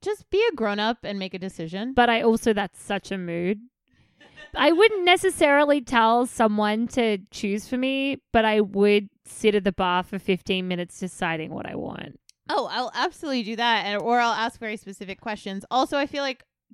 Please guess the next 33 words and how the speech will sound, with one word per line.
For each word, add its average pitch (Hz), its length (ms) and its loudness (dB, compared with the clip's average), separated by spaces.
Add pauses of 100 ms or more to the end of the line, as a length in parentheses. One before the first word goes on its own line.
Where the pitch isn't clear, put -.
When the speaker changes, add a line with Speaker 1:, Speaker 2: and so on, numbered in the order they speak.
Speaker 1:
Joe's 226 440 -6 (120)
bar 208 380 -2
probably 202 440 -6
has 190 200 -8
about 180 340 -10
three 214 220 -8
drinks 175 340 -10
on 160 160 -12
offer, 170 360 -14
Speaker 2:
For 240 80 4
sure. 202 240 2
Speaker 1:
considering 196 400 -4
it's 185 260 -12
the 185 100 -10
space - 360 -14
apocalypse. - 600 -16
Speaker 2:
And 247 100 0
it 262 80 2
was 269 200 4
like, 247 200 2
"I 226 160 0
don't 247 160 2
know 247 140 4
what 233 140 6
I 208 80 4
want" 190 320 -2
is 208 180 -2
where 190 320 2
I 190 180 0
wrote, 180 480 -2
"It's - 240 -10
a 190 60 -4
mood," 170 400 -4